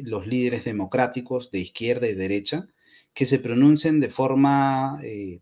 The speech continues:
tajante, eh, contundente frente a lo que viene ocurriendo con grupos como la Resistencia,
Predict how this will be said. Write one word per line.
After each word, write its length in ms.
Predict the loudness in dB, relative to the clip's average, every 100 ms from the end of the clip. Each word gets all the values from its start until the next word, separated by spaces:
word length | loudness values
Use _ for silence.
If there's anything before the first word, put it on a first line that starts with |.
| _
tajante, 1200 | -4 -2 -2 6 8 10 8 6 0 -6 -6 -10 _ _ _ _ _
eh, 260 | -12 -10 -4
contundente 1120 | 0 0 0 -4 0 4 6 6 2 -2 -2
frente 680 | -4 0 2 2 2 0 2
a 460 | 2 2 2 0 -2
lo 240 | -6 -6 -6
que 140 | -8
viene 320 | -6 -4 -2
ocurriendo 1000 | -4 -6 -8 -4 -2 -2 -2 0 0 -4 _
con 800 | -2 0 -2 -6 -6 -4 -6 -6
grupos 380 | -8 -8 -10 -6
como 260 | -6 -6 -6
la 120 | -6
Resistencia, 1300 | -6 -6 -8 2 4 6 6 2 0 -2 -4 -6